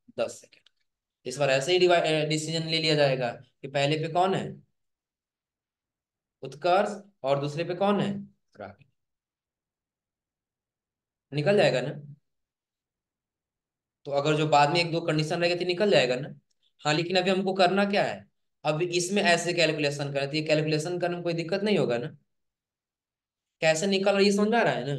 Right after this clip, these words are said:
देखिए, बिल्कुल simple, हम सबसे पहले क्या किए,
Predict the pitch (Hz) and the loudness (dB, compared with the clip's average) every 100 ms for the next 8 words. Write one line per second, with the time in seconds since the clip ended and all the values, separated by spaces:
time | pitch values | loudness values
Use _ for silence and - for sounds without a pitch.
0 | 143 - - _ - 170 202 180 180 208 | -8 -12 -18 _ -6 0 2 4 4 2
1 | 202 196 185 202 190 170 165 165 185 180 | 0 0 0 2 4 2 0 -4 -2 0
2 | 165 160 143 139 143 170 202 202 | 0 0 -2 -4 -6 -6 -8 -14